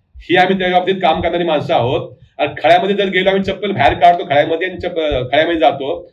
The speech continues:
दाना पायाखाली येऊ नये म्हणून. एवढं जपणारी माणसं आम्ही, मग धान्य आम्ही उधळू कसं शकतो? म्हणून आम्ही त्या ठिकाणी धान्य न उधळता पन्नास किलोचा तांदूळ घेऊन आलो आणि एका संस्थेला, संस्थेला दान दिला. आणि अक्षदांच्या ऐवजी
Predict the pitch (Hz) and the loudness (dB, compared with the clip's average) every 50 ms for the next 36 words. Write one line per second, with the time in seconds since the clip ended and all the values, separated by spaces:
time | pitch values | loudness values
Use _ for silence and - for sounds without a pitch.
0 | _ - - 147 156 170 175 175 170 165 156 156 151 156 156 151 156 147 143 123 | _ -2 0 2 2 4 4 4 2 2 0 -2 -4 -4 -6 -6 -6 -6 -6 -4
1 | 127 135 165 - - - _ _ _ _ 151 160 175 190 175 180 185 175 190 196 | -4 -6 -6 -8 -12 -18 _ _ _ _ -4 -2 -2 0 0 -2 -2 -2 -2 -2
2 | 196 175 170 170 165 - 175 170 165 165 165 170 175 190 196 196 - 95 - 127 | -2 0 -2 -2 -2 0 -2 -2 0 -2 -2 -4 -4 -6 -6 -8 -8 -8 -6 -6
3 | 160 185 196 202 196 202 196 190 196 220 214 220 220 202 - 214 - - - 127 | -2 -2 -2 0 0 -2 -4 -2 -2 -2 -2 -2 -4 -2 -2 -2 -2 -2 -4 -10
4 | 98 - - - - - _ _ _ _ _ 139 156 175 156 151 156 180 190 - | -12 -12 -14 -16 -20 -20 _ _ _ _ _ -8 -6 -4 -4 -2 -2 -2 -2 0
5 | 190 185 - 156 147 165 175 170 131 127 139 151 170 170 170 196 214 196 180 156 | 0 -2 -2 -2 -4 -4 -4 -2 -2 -2 -2 0 0 0 2 2 2 4 4 2
6 | 143 131 123 151 147 143 160 - - - _ _ _ _ - 156 170 196 196 190 | 0 0 0 0 0 0 0 -2 -6 -10 _ _ _ _ -4 -2 0 0 -2 -2
7 | - 180 185 180 185 185 185 - 175 165 165 180 175 156 131 156 165 170 156 139 | -4 -4 -6 -4 -4 -4 -4 -2 -2 -2 -2 -2 -2 -4 -4 -2 0 2 2 2
8 | 127 120 131 160 175 - - - 127 151 160 180 170 170 170 156 170 185 175 - | 2 0 -2 -4 -4 -8 -12 -10 -8 -6 -4 -4 -4 -6 -6 -6 -8 -10 -10 -10
9 | - - - 143 139 131 180 190 - - 214 214 208 170 131 123 117 - - - | -10 -8 -6 -6 -6 -6 -6 -2 0 0 2 2 0 0 -2 -2 -4 -4 -8 -14
10 | _ _ _ _ _ _ _ 139 156 165 - 160 160 - 180 190 196 196 196 214 | _ _ _ _ _ _ _ -8 -6 -4 -2 -2 -2 0 0 0 0 0 2 4
11 | 202 202 202 196 175 156 160 | 4 4 4 2 2 0 -2